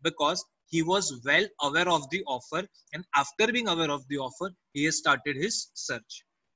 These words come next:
I hope I'm making sense with this particular example. So what I want to tell you guys is, first point that we need to remember, offer must be communicated. Second, the person to whom the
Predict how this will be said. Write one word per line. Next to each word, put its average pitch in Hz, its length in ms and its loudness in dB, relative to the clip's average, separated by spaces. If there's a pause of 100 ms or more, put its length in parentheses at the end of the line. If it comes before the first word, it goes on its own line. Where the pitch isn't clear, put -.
(100)
I 139 220 0
hope 185 200 0 (100)
I'm 165 180 4
making 170 300 -2
sense 170 280 -2
with 160 140 -4
this 156 140 -2
particular 131 460 -4
example. 117 500 -14 (240)
So 139 160 -10
what 147 180 2
I 214 60 4
want 208 240 0
to 208 120 -4
tell 147 120 2
you 143 160 -2
guys 123 260 -6
is, 185 200 -2 (300)
first 175 280 2
point 196 180 -2
that 190 100 0
we 180 100 0
need 180 180 -2
to 180 60 2
remember, 170 420 -2 (340)
offer 175 340 0 (120)
must 143 280 -6
be 196 140 0 (100)
communicated. 139 680 -6 (260)
Second, 175 480 -4 (220)
the 175 220 -4
person 156 440 0 (100)
to 170 140 2
whom 185 220 -2
the 226 120 0